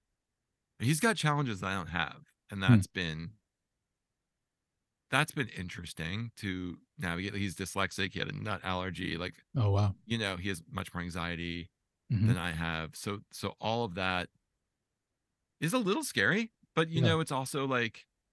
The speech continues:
Speaker 2: Part of
Speaker 1: interesting
Speaker 2: life.
Speaker 1: and
Speaker 2: Yeah.
Speaker 1: empathetic. And it, the main thing is it's made me much more empathetic to other people.
Speaker 2: Oh,
Speaker 1: Like,
Speaker 2: really?
Speaker 1: yeah, because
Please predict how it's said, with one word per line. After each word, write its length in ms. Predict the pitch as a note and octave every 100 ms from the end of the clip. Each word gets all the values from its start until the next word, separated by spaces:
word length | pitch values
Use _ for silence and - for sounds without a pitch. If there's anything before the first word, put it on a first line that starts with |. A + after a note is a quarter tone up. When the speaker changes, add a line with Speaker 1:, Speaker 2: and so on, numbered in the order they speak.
| _ _ _ _ _ _ _ _ _ _ _ - G#3 E3
Speaker 2:
Part 140 | C3+
of 80 | C#3+
Speaker 1:
interesting 0 |
Speaker 2:
life. 260 | E3 G#2 F#2
Speaker 1:
and 120 | F#2+ A#2+ A#2+
Speaker 2:
Yeah. 160 | D#3 C#3+
Speaker 1:
empathetic. 280 | G#2 - -
And 220 | A#2 C3 - - - -
it, 180 | D3 F3+
the 160 | E3
main 300 | D#3+ F#3 A3
thing 180 | F3+ D3+
is 400 | A#2 A2 G2 F2 -
it's 200 | F#2 G#2+
made 360 | A2 A2+ G#2
me 600 | G2+ G#2 G#2 G2+ G2 G2 - _ _ _ _ _ _ _ _ -
much 760 | F#2+ F#2+ G#2 A2+ A2+ G2+ -
more 160 | F2+ D2+
empathetic 440 | E2+ F2 D#2+ D2
to 80 | -
other 120 | -
people. 280 | - - - _ _ _ _ _ A#2
Speaker 2:
Oh, 100 | G#2
Speaker 1:
Like, 20 |
Speaker 2:
really? 400 | A#2 C3 F#2+ F2+ _ _ _ _ _ _ _
Speaker 1:
yeah, 260 | A#3 B3+ G3+
because 380 | C3 D#3+ C#3+